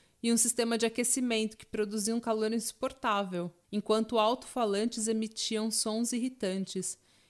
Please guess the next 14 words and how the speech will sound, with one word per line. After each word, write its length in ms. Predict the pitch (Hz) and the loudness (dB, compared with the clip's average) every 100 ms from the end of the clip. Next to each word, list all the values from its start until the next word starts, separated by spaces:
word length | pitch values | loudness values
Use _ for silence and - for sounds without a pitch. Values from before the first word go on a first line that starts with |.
| - | -6
Então 280 | 208 220 226 | -2 0 0
os 100 | - | -2
presos 460 | - 220 262 269 | 0 0 0 -2
ficavam 360 | 262 - 220 233 | -4 -4 0 0
na 140 | 214 | 0
geladeira 640 | 208 196 190 190 220 214 | -2 -2 -2 0 0 0
por 480 | 202 - - 233 240 240 - | -4 -8 -2 0 0 -4 -12
vários 680 | 190 196 196 214 220 214 180 | -4 2 2 2 0 -4 -6
dias, 420 | 180 185 175 175 | -4 -4 -2 -2
sem 420 | - - 208 208 | -2 -2 -4 -4
água 240 | 185 185 185 | -4 -4 -4
e 20 | |
sem 160 | 196 | -4
comida. 560 | 190 190 185 165 156 | -6 -6 -4 -4 -6